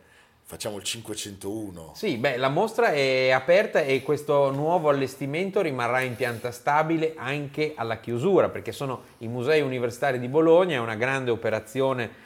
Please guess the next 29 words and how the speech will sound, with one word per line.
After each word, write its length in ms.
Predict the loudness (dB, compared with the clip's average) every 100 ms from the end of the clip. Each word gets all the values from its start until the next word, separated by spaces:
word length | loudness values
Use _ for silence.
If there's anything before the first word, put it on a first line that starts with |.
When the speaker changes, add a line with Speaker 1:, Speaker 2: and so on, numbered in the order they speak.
| -20 -10
Speaker 2:
di 120 | -2
conoscenza 960 | 0 0 -2 0 0 0 -4 0 0
in 180 | -2 -8
via 260 | -4 -4 -4
Zamboni, 580 | -6 -4 -2 0 -2 -6
in 80 | -10
un 120 | -6
palazzo 360 | -4 -4 -4 -12
cinquecentesco 880 | -10 -8 -8 -10 -4 -4 -4 -4
dove 480 | -4 -4 -6 -8 -12
c'è 140 | -12 -14
ancora 380 | -10 -4 -2 -2
l'aula 560 | -4 -4 -6 -6 -6
intatta 720 | -8 -12 -8 -6 -6 -8 -8
dove 160 | -6 -8
insegnava 400 | -12 -12 -10 -10
Giosuè 320 | -10 -8 -8
Carducci, 800 | -6 -8 -2 -2 -2 -6 -8 -8 -10 -14
gli 100 | -8
affreschi 460 | -8 -2 -4 -4 -8
di 60 | -8
Nicolò 280 | -4 -2
Dell'Abate, 640 | 0 0 4 6 6 4 -2
Pellegrino 560 | -2 -2 -2 -4 -6
Tibaldi, 640 | -10 -4 -2 0 -2 -4 -8
di 120 | -8
tutto 220 | -10 -12
di 100 | -12
più. 200 | -14 -16